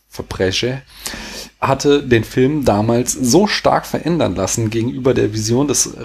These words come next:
Regisseurs, dass Del Toro beschloss, ei-, keinen seiner düsteren, persönlicheren Filme mehr in Hollywood zu machen.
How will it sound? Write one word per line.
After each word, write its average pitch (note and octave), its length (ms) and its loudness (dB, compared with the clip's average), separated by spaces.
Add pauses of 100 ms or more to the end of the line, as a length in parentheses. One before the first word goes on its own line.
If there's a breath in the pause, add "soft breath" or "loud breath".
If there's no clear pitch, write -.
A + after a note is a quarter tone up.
Regisseurs, A#2+ 600 -2
dass - 340 -2 (120)
Del A2 420 2
Toro C#3 380 2
beschloss, G#2+ 580 -2 (640 loud breath)
ei-, A#2+ 220 -4 (160)
keinen F#3+ 580 0
seiner A#2+ 340 2
düsteren, D#3 760 0
persönlicheren A#2 840 2
Filme A#2+ 480 2
mehr A2 220 0
in A#2+ 200 -2
Hollywood G2+ 400 -2
zu G2+ 100 0
machen. E2 320 -4